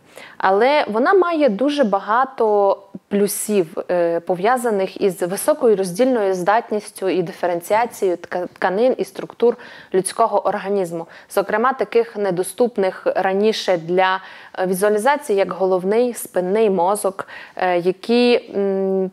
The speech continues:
досить обмежені в візуалізації іншими методами дослідження. Тому це такий високоінформативний метод,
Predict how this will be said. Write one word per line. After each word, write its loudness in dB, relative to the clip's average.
досить 0
обмежені 0
в -8
візуалізації 0
іншими -2
методами -2
дослідження. -4
Тому 4
це 2
такий 0
високоінформативний -2
метод, -2